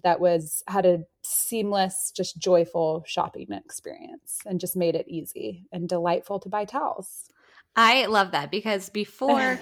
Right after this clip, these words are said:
Speaker 1: <laughs>
Speaker 2: you guys, I used to get all my towels at, like, Mark and Graham and Pottery Barn, and they took
Speaker 1: Mm-hmm.
Speaker 2: a long time. And this was, you know, pre-pan-, like, forever ago when
Speaker 1: Yeah.
Speaker 2: the supply chain wasn't even as crazy <laughs> as it is now.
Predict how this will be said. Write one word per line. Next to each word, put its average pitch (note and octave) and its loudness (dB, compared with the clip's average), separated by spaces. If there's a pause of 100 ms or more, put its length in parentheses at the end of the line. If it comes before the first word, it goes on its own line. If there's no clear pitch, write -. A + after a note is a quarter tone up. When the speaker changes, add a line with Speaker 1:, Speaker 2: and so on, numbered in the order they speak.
(140)
Speaker 1:
<laughs> - -12
Speaker 2:
you B3 0
guys, F#3+ 4
I G3+ -2
used G3+ -2
to G#3+ -4
get G3 -2
all F3 0
my F3 -6
towels F3 -4
at, - -8
like, - -8
Mark F3 -8
and G3 -8
Graham A3+ -2
and E3+ -4
Pottery G3+ 0
Barn, F#3 0
and G#3 2
they B3+ 2
took A#3 0
Speaker 1:
Mm-hmm. G#3 0
Speaker 2:
a F#3+ 4
long A3 0
time. G3+ 0
And B3+ 4
this D#4+ 4
was, E4+ 4 (160)
you G3+ 0
know, D#3+ 0
pre-pan-, A3+ -4
like, G3 0
forever B3+ 6
ago F#3 4
when F#3 2
Speaker 1:
Yeah. A#3+ 6
Speaker 2:
the G#3 4
supply A3 -2
chain G#3 0
wasn't G3+ 2
even F#3+ -2
as F#3 0
crazy F#3 -2
<laughs> - -
as A3 0
it G#3 2
is A#3 4
now. G3+ 8